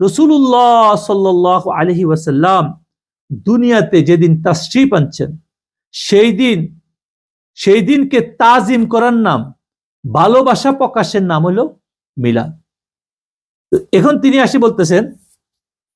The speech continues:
যারা মিলাদের পক্ষের লোক, যারা মিলাদ করে তারা জানে এই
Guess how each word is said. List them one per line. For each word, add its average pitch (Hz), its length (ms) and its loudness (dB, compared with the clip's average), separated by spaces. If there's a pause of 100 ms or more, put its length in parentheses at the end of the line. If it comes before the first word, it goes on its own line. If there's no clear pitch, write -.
(1200)
যারা 269 500 2 (320)
মিলাদের 233 600 2 (100)
পক্ষের 202 380 -2
লোক, 175 280 -2
যারা 165 220 0
মিলাদ 165 260 0 (120)
করে 147 340 -2 (400)
তারা 202 220 2
জানে 185 440 -2 (360)
এই 127 380 -4